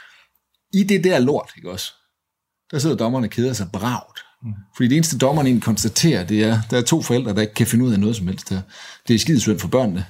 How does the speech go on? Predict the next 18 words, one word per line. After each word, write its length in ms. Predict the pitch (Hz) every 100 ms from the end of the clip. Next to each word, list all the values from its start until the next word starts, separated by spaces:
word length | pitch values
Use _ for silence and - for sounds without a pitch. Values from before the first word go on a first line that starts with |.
| -
Ærgerligt, 220 | 120 127
vi 40 | 110
ikke 80 |
kunne 120 | - -
placere 280 | 95 113
dem 80 | 90
helt 200 | 95 104
tredje 220 | - 143
sted. 200 | 151 123 123 - _ - _ -
Men 100 | 113
et 40 |
eller 140 | 139 117
andet 80 | 113
sted 120 | 113
skal 220 | - 117
de 60 | 104
jo 80 | 87
være. 240 | 82 80